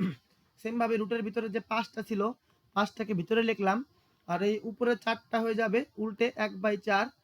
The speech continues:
এই দুইটাকে আমি ভিতরে লিখলাম, দুইটাকে আমি ভিতরে লিখলাম, আর উপরে তিনটা হয়ে যাবে এক বাই তিন। নিশ্চয়ই বুঝতে কোনো সমস্যা নেই, এইটুকু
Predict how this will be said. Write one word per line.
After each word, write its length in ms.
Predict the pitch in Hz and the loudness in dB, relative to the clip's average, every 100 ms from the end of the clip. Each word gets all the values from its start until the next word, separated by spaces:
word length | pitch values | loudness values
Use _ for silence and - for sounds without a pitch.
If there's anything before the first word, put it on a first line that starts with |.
| _ _ _ | _ _ _
এই 120 | 185 175 | -2 0
দুইটাকে 340 | 208 220 226 226 | -2 -2 -2 -2
আমি 80 | 220 185 | 0 0
ভিতরে 180 | 220 220 | 0 -2
লিখলাম, 280 | 220 208 202 269 - _ _ - - - - - _ _ _ - 196 - - _ _ _ _ _ _ _ _ _ _ _ _ _ _ _ _ _ 151 | 0 2 2 0 -4 _ _ -14 -10 -10 -12 -16 _ _ _ -2 -2 -2 -12 _ _ _ _ _ _ _ _ _ _ _ _ _ _ _ _ _ -10
দুইটাকে 360 | 185 214 214 214 | -4 -4 -2 -2
আমি 120 | 202 254 180 | -2 0 -2
ভিতরে 240 | 202 208 214 | -2 -2 -2
লিখলাম, 280 | 190 185 226 180 | 0 0 0 -2
আর 80 | 180 | -2
উপরে 200 | 202 208 - | -2 -4 -4
তিনটা 240 | 233 214 220 | -4 -2 0
হয়ে 160 | 214 196 | 2 2
যাবে 160 | 190 285 - 202 | 0 -2 -2 -4
এক 60 | 202 | 0
বাই 140 | 180 226 - 220 | 0 0 -2 -2
তিন। 160 | 156 120 - _ _ _ _ - | 0 -2 -8 _ _ _ _ -8
নিশ্চয়ই 280 | 208 226 208 | -4 -4 -4
বুঝতে 180 | 226 220 | -4 -4
কোনো 100 | 226 233 | -4 -2
সমস্যা 260 | 214 220 233 226 | -2 -2 -2 0
নেই, 100 | 220 | 0
এইটুকু 240 | 202 202 | 0 -2